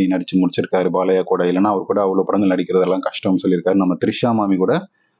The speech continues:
ஒரு படத்துல வந்து நடிச்சிருக்கிறாங்க, அஹ், பாலையா கூட. ஒரு படமோ ரெண்டு படமோ நடிச்சிருக்காங்கன்னு நினைக்கிறேன். So, இந்த மாதிரி வேலைகளை பெரிய நடிகைகளே பண்ணும்போது அஞ்சலி பண்ணாம இருந்தது எந்த மாதிரியான விஷயங்கள் அப்படின்னு தெரியல. So, ஒருவேளை அஞ்சலி மறுத்திருக்கலாம். அதனால இந்த மாதிரி விஷயங்கள் ஸ்டேஜ்லயே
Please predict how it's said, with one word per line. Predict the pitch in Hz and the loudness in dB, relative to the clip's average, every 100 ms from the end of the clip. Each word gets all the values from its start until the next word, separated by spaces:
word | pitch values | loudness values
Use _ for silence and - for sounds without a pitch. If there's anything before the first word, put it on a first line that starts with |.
| _ | _
ஒரு | 107 98 | -2 0
படத்துல | 101 101 101 | -2 0 0
வந்து | 95 92 | 0 0
நடிச்சிருக்கிறாங்க, | 90 95 90 87 87 98 | 0 -2 -2 -2 0 0
அஹ், | 98 90 87 | 0 0 0
பாலையா | 87 92 90 | 0 0 0
கூட. | 90 90 | 0 0
ஒரு | 95 | 0
படமோ | - 101 | 0 0
ரெண்டு | 101 95 90 | 2 0 0
படமோ | 95 95 | 0 0
நடிச்சிருக்காங்கன்னு | 90 - 85 87 90 | 0 -4 -4 -2 0
நினைக்கிறேன். | 87 87 92 - - - | 0 -2 -4 -8 -20 -20
So, | - 131 | -6 0
இந்த | 123 | 2
மாதிரி | 135 131 | 2 2
வேலைகளை | 123 123 120 127 139 - _ | 2 0 0 0 0 -4 _
பெரிய | 117 117 131 | 0 2 2
நடிகைகளே | 120 120 113 113 120 | 2 2 2 0 0
பண்ணும்போது | 117 104 98 98 117 | 0 0 2 2 2
அஞ்சலி | 110 101 107 110 123 135 _ _ _ _ - | 2 0 2 2 0 -4 _ _ _ _ -2
பண்ணாம | 107 110 101 | 0 2 0
இருந்தது | 98 95 104 98 87 90 | 0 0 2 0 0 0
எந்த | 92 107 | 2 2
மாதிரியான | 104 98 92 | 2 0 0
விஷயங்கள் | 92 - 92 90 | -2 0 2 2
அப்படின்னு | 92 90 | 0 0
தெரியல. | 92 92 | 0 0
So, | 98 101 | 0 0
ஒருவேளை | 92 95 101 | 2 2 0
அஞ்சலி | 95 98 104 | 0 0 2
மறுத்திருக்கலாம். | 95 98 95 101 92 101 | 2 0 0 -2 -2 0
அதனால | 107 92 98 104 | 0 0 0 0
இந்த | 101 95 | 0 2
மாதிரி | 95 92 | 2 0
விஷயங்கள் | 92 104 98 98 | -2 0 0 0
ஸ்டேஜ்லயே | - 104 95 98 | -2 0 2 2